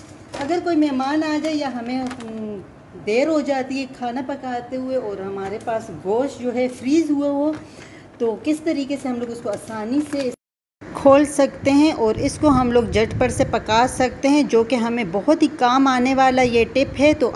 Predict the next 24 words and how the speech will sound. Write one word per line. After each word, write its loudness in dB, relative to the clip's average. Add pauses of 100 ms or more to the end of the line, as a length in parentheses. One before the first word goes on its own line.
आप 2
लोगों 2
ने 0
वीडियो 0
को 2
एंड 0
तक 2
ज़रूर 0
देखना 4
है। 6
तो -2
पहले -2
हम -2
लोग -2
बिस्मिल्लाहिर्रहमानिर्रहीम -4
इसे -6
इससे -8
निकाल -6
लेंगे। -2 (3000)
देखिए, -4 (560)
बहुत -2
सख्त -8
हुआ -2
है 2